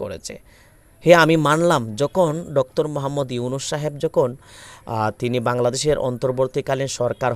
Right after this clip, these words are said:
হবেন, তখন সময় কে বা কাহারা এই নিউজটা হিউজ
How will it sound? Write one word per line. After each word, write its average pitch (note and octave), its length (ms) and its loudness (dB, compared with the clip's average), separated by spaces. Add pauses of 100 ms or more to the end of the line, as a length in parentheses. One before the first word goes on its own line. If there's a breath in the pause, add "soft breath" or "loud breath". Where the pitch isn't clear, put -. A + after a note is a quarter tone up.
হবেন, B2+ 320 4 (560 loud breath)
তখন E3+ 260 6 (140)
সময় E3+ 320 0 (300)
কে D3+ 100 2 (120)
বা D3+ 100 4 (120)
কাহারা B2+ 340 0 (180)
এই A#2+ 60 -2 (120)
নিউজটা C3+ 440 -4 (120)
হিউজ B2+ 240 -2